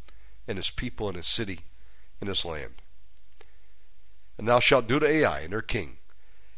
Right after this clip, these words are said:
as thou did unto Jericho and her king. Only the spoil thereof,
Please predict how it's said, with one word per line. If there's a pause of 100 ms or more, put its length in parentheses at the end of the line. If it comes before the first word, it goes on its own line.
(100)
as
thou
did
unto
Jericho
and
her
king. (960)
Only
the
spoil
thereof,